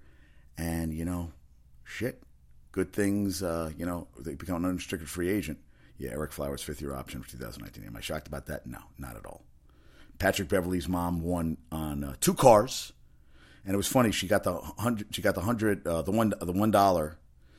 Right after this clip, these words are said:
and the guy before her, you know, you have to get, if you get a dollar, you win. The guy before had ninety-five <laughs> cents, and when he lost,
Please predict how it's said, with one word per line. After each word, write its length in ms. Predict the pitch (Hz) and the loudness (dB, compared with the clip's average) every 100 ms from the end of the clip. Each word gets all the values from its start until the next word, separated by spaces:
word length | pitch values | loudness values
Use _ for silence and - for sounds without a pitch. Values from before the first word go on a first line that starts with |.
| - - - | -20 -20 -6
and 140 | 87 | -2
the 60 | 87 | 2
guy 240 | 107 107 | 6 6
before 380 | 95 92 120 113 | 4 0 6 6
her, 120 | 95 | 6
you 120 | 80 | 2
know, 100 | 92 | 2
you 80 | 92 | 2
have 100 | 95 | 2
to 80 | - | 0
get, 180 | 92 85 - - | 0 -2 -6 -10
if 80 | 85 | -2
you 60 | |
get 100 | 101 | 0
a 20 | |
dollar, 240 | 90 95 92 | 2 4 4
you 80 | 90 | 2
win. 140 | 90 | -2
The 60 | 85 | 2
guy 120 | 104 | 2
before 280 | 90 87 90 | 2 -2 0
had 80 | 85 | 2
ninety-five 500 | 98 107 - 131 95 | 2 2 4 4 4
<laughs> 0 | |
cents, 480 | - 101 - - - - | 0 0 -2 -6 -8 -14
and 120 | - - | -12 -4
when 100 | 95 | -2
he 60 | |
lost, 420 | 95 110 117 107 | 0 0 0 -2